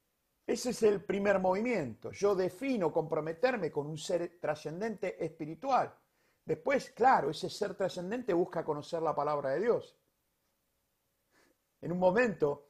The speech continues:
pareciera ser que Dios le está hablando a su profeta llamado Jeremías y le dice, necesitamos <clears throat> en, este, en esta construcción trascendental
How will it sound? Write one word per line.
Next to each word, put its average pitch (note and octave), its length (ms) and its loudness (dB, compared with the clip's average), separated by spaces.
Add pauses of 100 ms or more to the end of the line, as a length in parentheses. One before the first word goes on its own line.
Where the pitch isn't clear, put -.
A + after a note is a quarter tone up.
(220)
pareciera F3 480 6
ser G#3+ 260 2
que - 380 -2 (720)
Dios G#3 220 8
le E3+ 80 2
está F3+ 160 0
hablando F#3 340 4
a D#3 60 4
su - 200 -6
profeta E3+ 440 -2
llamado D3+ 400 -2
Jeremías D3 680 -6 (460)
y C#3 80 -10
le D3+ 140 0
dice, D#3 600 0
necesitamos F#3 960 0 (400)
<clears throat> - 400 -8
en, E3+ 160 0
este, F#3+ 540 2
en E3+ 100 -4
esta G3+ 280 2
construcción G3+ 760 0
trascendental C3 800 0